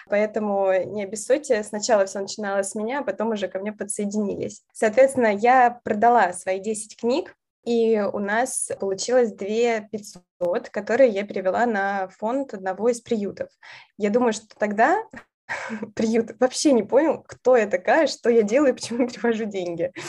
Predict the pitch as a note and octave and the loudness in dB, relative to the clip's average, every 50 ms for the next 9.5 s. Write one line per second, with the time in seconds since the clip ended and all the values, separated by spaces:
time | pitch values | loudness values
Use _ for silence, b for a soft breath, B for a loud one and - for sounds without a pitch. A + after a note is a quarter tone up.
0 | B B B B B3+ A#3+ B3+ C4 A#3+ A3+ B3+ A#3+ A3 A3 A#3 A3 A#3 D4 D4 C#4+ | B B B B 2 4 4 6 6 6 4 4 6 4 4 6 4 4 2 0
1 | C4+ - - - - A3 G#3 G#3+ A3+ G#3+ - - G#3 G#3 G#3 - B3 A3+ G#3 G#3 | -4 -6 -10 -4 -4 -2 -2 -2 -4 -6 -6 -8 -8 -8 -4 -2 0 0 2 2
2 | A3 A#3+ C#4 D4 C#4 A#3+ A3 G3+ G#3 G3+ C3 B B B B B B B _ A#3+ | 2 4 4 2 2 0 -2 -2 -2 -6 -12 B B B B B B B _ -4
3 | A#3 G#3+ G#3 A3 A#3 A#3+ A3+ G#3 G#3 A3 A3+ A3 G#3+ B3 C#4 - - A#3+ - F#3+ | -2 -2 2 2 2 2 2 0 0 -2 -2 0 0 0 0 0 0 -2 -2 -2
4 | F#3+ G#3 A3+ A3+ A#3 - G3 G3+ G#3 G#3 G#3+ G#3 G#3 G#3 - _ - F#3 F3 - | -4 -4 -4 -6 -8 -10 -6 -2 0 0 0 -2 -4 -8 -10 _ 0 0 0 0
5 | - - - - - _ B B B B B B B B B B B G#3+ G#3 G3+ | -2 -8 -12 -14 -20 _ B B B B B B B B B B B -8 -2 0
6 | F#3 - G3+ - - F#3+ F#3+ A#3 A#3 C4 C4 - - _ - A#3 A3 G#3+ G#3 G3+ | 0 0 0 -2 -4 -4 0 2 2 2 2 0 -8 _ -6 -4 -2 -2 -2 -2
7 | G3 F#3+ - - - - - - B3 C#4 D#4+ E4+ - - A#3 F#3+ - - - - | -4 -6 -8 -10 -12 -10 -2 2 2 2 2 2 -2 -2 0 0 -2 -4 -6 -10
8 | - G3+ G3+ G3 F#3+ F#3+ G3+ F#3+ F#3+ - F#3+ F#3 F3+ F3+ F#3 F#3 - - G3+ G3+ | -14 -12 -12 -12 -10 -8 -10 -10 -4 -2 0 0 2 0 -2 -4 -6 -12 -12 -12
9 | - - G#3 F#3+ F#3 F#3 F3+ F3+ E3 | -10 -6 -4 -2 -2 -2 -4 -6 -10